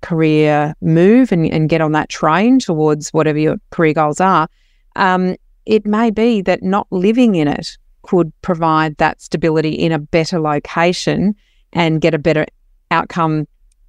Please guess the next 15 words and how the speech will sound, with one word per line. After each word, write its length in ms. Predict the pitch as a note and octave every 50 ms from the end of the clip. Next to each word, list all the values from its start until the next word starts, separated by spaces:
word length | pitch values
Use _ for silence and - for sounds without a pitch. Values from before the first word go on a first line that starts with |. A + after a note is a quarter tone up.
| _ _
in 140 | - F#3 D#3+
terms 240 | - - F3+ D#3 -
of 60 | -
capital 240 | - F3+ D#3+ E3+ D#3
growth 360 | - E3+ E3 D#3+ D#3+ D#3 - -
moving 440 | G3 F#3+ F#3 F3+ E3+ D#3+ E3 D#3 D3+
towards 500 | - - F3+ E3+ D#3+ D#3+ D#3 D3+ - -
what 160 | E3 D#3 -
might 280 | D#3+ D#3 D#3 D#3 - -
be 100 | D#3+ D3+
your 160 | D3 D#3 C#3+
future 340 | - - D3+ - - - D#3
home 420 | C#3+ D3+ D3 D3 D3 D3+ D3+ -
when 180 | - E3+ D#3+ D#3+
you 180 | D#3 D3+ D3